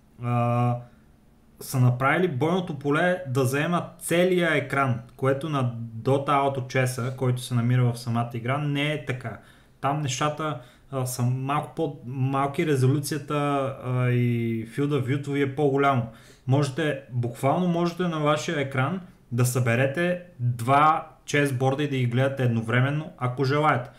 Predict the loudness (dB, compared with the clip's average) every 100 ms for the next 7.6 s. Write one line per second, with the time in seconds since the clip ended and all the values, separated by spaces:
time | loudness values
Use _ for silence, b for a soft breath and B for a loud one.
0 | B B 0 0 -2 -2 -2 0 -2 -2
1 | -4 -2 -2 -2 -4 -6 -4 -4 -4 -8
2 | -10 -12 B B B -2 2 2 4 4
3 | 4 0 0 -2 0 0 2 0 0 -2
4 | -2 -4 -6 -4 -2 0 0 -2 B B
5 | B _ -6 -2 -2 -2 -4 -10 -16 -12
6 | -8 -6 -4 -4 -2 0 2 2 2 4
7 | 4 4 -2 -8 -16 -20